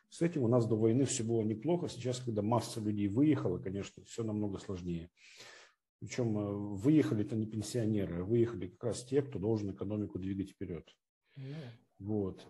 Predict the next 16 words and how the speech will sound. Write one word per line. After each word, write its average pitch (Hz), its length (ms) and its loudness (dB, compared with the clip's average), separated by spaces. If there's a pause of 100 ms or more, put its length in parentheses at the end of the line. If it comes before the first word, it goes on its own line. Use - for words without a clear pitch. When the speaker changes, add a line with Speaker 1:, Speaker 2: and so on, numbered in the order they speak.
Speaker 1:
Это 110 720 6
инновации, 123 760 2
это 127 240 0
эффективное 110 540 -2
госуправление. 92 720 -4
Вот 123 320 -4
три 120 160 2
столпа, 147 720 0
которые 92 560 -6
обеспечивают 95 680 -6
конкурентоспособность 107 1160 -2
любой 104 280 4
страны, 120 440 2
от 101 100 2
Сингапура 107 640 0
до 92 340 0